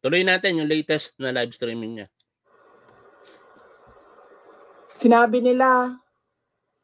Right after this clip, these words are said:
Speaker 2: ako daw ay krung-krung. Ako daw ay baliw. Ako daw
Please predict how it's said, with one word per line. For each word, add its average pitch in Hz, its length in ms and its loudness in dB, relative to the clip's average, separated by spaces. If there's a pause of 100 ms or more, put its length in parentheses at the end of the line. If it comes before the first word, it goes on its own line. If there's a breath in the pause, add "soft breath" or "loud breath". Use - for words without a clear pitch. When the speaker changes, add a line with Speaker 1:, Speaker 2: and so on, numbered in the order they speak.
(800)
Speaker 2:
ako 220 240 2
daw 233 400 4
ay 208 640 -6 (240)
krung-krung. 220 800 -2 (640)
Ako 220 240 2
daw 233 320 4
ay 220 80 -4
baliw. 233 600 -2 (1600)
Ako 214 220 0
daw 233 340 4